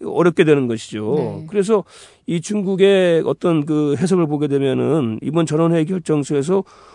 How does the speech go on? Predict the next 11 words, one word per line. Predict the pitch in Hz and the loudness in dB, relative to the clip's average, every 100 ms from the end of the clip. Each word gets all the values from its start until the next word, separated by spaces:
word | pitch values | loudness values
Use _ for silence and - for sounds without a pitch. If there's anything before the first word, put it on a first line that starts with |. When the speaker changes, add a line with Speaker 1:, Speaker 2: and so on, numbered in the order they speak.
| _ | _
Speaker 1:
오히려 | - 151 180 214 | 0 2 4 4
남한에 | 208 147 175 196 196 170 | 0 -2 0 0 0 0
대한 | 180 190 190 | 2 4 2
어떤 | 165 - 180 180 160 | 0 -2 -2 0 0
내용이 | 143 160 180 196 | 2 2 2 0
전혀 | 135 196 | -2 0
없는 | 147 170 220 | 2 2 2
것이 | 190 180 180 | 2 0 0
오히려 | 156 170 | 0 0
더 | 175 | -2
불안하다. | 143 165 147 120 | -2 -2 -2 -6